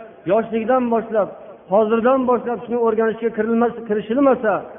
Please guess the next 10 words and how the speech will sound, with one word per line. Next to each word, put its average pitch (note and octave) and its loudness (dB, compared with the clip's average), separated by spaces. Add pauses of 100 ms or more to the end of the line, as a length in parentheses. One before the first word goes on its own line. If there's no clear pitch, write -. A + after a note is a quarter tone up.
(240)
"Kattaroq A3 2
bo'lganda G#3+ -2
o'rganib G3+ 0
olarmiz", G3 2
degan F#3 2
ba'zi F3 2
olim E3+ -2
olimlarning D#3+ 0
so'ziga D3 0
o'xshab. C3+ 0